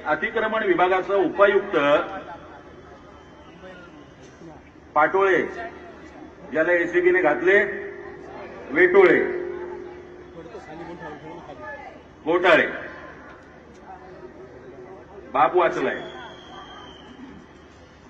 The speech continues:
आता पाटोळे भेटलाय, पुढच्या काही दिवसात पाटोळेचा बाप भेटणार आहे. काय ते मगाशी मला एक घोषणा, अ, मगाशी कोणीतरी देत होतं त्या सगळ्या ह्याच्यात,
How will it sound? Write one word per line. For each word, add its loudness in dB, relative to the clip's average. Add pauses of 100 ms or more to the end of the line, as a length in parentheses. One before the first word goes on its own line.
(460)
आता -4
पाटोळे 6
भेटलाय, 6 (1600)
पुढच्या 0
काही 6
दिवसात 6 (1800)
पाटोळेचा 2
बाप 6
भेटणार 4
आहे. 2 (4000)
काय 2
ते 2
मगाशी 2
मला 2
एक 8
घोषणा, 10
अ, 4
मगाशी 0
कोणीतरी 2
देत -2
होतं -4
त्या -2
सगळ्या -6
ह्याच्यात, -6